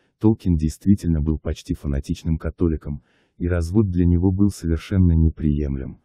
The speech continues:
за гранью возможных постановок вопроса. Обширное письмо, тысяча девятьсот сорок первый год. Сыну Майклу,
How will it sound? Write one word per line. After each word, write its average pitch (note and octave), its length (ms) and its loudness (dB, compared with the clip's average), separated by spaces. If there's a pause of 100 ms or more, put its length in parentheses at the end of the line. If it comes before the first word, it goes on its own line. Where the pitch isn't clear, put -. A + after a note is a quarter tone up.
(160)
за D#2 200 -4
гранью F2+ 420 2
возможных F2+ 600 2
постановок D#2+ 720 -2
вопроса. D#2 640 -6 (680)
Обширное G#2 640 -2
письмо, G#2+ 440 0
тысяча C#3 420 2
девятьсот G2 400 0
сорок A#2+ 460 2
первый G2 340 0
год. F2 400 -4 (560)
Сыну F#2+ 400 0
Майклу, G2+ 560 4